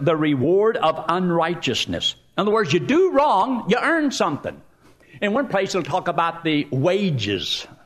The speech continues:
of Balaam. In other words, there's wages that you get because of evil doing, and there's rewards that you get on top of that. See, God wants us to serve Him, but God also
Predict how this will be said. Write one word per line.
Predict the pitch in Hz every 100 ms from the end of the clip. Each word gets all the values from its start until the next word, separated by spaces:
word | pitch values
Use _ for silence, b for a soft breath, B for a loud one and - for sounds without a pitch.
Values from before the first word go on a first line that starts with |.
| _ -
of | 127
Balaam. | 95 117 85 73
In | 107
other | 160
words, | 156 131
there's | 127 117 B -
wages | 139 196 277 180 156
that | 135 135
you | 120
get | 92 139 156 -
because | 120 131 123
of | 120 117 -
evil | 170 151 127
doing, | 120 120 190 269 B B B B B B B
and | 185 190
there's | 190
rewards | 233 165 190 220 370 330 208
that | - 143
you | 143
get | 110 131 80 - -
on | 233 247
top | - 330 403
of | 262 220
that. | 117 - - - _ _ _ b b b b _
See, | - -
God | 220 285 277
wants | 254 -
us | 190
to | - 175
serve | - 247 190
Him, | 80
but | 139 -
God | - 196 180
also | - 185 269 - 120 185